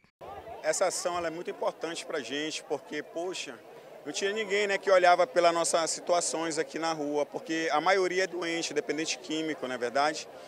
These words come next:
Então a sociedade, às vezes, fica com medo, discrimina, discrimina um pouco, né?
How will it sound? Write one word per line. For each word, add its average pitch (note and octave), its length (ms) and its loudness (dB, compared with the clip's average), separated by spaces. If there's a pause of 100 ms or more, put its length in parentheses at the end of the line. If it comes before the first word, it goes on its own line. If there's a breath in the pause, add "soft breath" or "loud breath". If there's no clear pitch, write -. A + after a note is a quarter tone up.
(180 loud breath)
Então F#3+ 300 4
a F#3+ 60 2
sociedade, F#3 680 4
às E3+ 140 -2
vezes, E3+ 240 -2
fica F#3+ 260 -2
com G#3 140 -6
medo, F#3+ 420 2
discrimina, F3 800 -4
discrimina F#3+ 540 -2
um F#3 80 0
pouco, F3 460 -2
né? D3+ 200 -2